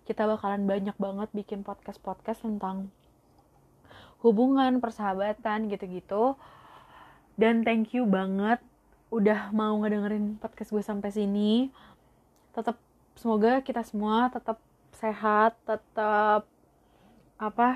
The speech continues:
namanya, tetep sehat, tetep semangat menjalani masa-masa pandemi covid nineteen ini. Dan semoga, eh, dunia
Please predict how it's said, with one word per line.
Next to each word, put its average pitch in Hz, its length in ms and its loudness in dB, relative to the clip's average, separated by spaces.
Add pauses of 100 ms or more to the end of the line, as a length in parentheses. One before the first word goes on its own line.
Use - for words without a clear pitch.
(300)
namanya, 220 560 2 (1800)
tetep 214 240 0
sehat, 226 560 0
tetep - 240 -8 (680)
semangat 226 560 0 (400)
menjalani 208 600 2 (260)
masa-masa 208 720 -6 (400)
pandemi 196 560 -2
covid 196 320 -10
nineteen 180 400 -8
ini. 170 400 -10
Dan 175 160 -4
semoga, 190 560 0 (640)
eh, 196 400 -4
dunia 196 560 -2